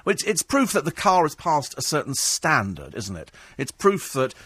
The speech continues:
that your car has brakes that work, that the lights are working, that your water bottles are full. 'Cause I didn't realise that that was illegal. I've never actually, never actually been stopped by the police before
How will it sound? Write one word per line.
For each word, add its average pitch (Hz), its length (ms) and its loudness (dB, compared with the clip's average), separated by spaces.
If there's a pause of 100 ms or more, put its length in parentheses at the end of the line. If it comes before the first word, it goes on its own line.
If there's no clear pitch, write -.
(120)
that 135 180 -2
your 147 140 4
car 143 340 -2
has 120 160 0
brakes 127 380 -2
that 113 120 -6
work, 123 320 0
that 110 120 -14
the 123 80 -2
lights 123 360 0
are 120 40 -2
working, 117 500 -2
that 110 120 -8
your 113 120 -4
water 113 300 -4
bottles 107 360 -6
are 107 60 -10
full. 98 480 -4 (240)
'Cause 110 120 -6
I 139 40 0
didn't 143 160 -4
realise 113 220 -2
that 113 80 -8
that 127 180 -2
was 101 140 -8
illegal. 95 400 -4
I've 113 100 2
never 143 240 4
actually, 95 560 0 (560)
never 123 220 -4
actually 107 240 -4
been 104 100 -8
stopped - 300 -6
by 107 80 -4
the 101 100 -10
police 107 440 -6
before 101 520 -4